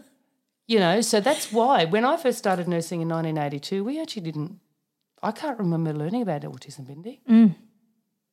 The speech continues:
Speaker 1: Now you ask a-, any preppy kid and they know what autistic kid is.
Speaker 2: Yeah, exactly.
Speaker 1: The genes haven't changed.
Speaker 2: Yeah.
Speaker 1: That first leg of the stool's never changed. What's changed is the environment, physical and mental.
Speaker 2: Yes. And, you know,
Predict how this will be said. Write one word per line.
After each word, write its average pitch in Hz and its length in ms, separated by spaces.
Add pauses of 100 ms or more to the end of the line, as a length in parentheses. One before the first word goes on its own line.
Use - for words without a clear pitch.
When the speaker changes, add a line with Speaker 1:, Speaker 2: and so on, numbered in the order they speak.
(200)
Speaker 1:
Now 240 160
you 226 200
ask 180 260
a-, - 200
any 180 160
preppy 233 380
kid 170 180
and 151 120
they 147 80
know 143 100
what 143 140
autistic 147 500
kid - 180
is. 196 80
Speaker 2:
Yeah, 220 140
exactly. 190 460
Speaker 1:
The 165 80
genes 302 320
haven't 156 220
changed. 190 540 (140)
Speaker 2:
Yeah. 202 600
Speaker 1:
That 226 180
first 262 240
leg 226 140
of 202 60
the 190 60
stool's 214 320
never 220 200
changed. 220 580 (560)
What's 220 280
changed 208 760 (720)
is 196 140
the 190 280
environment, 175 500
physical 170 440
and 156 180
mental. 151 400 (220)
Speaker 2:
Yes. 185 800 (480)
And, 262 100
you 294 60
know, 285 260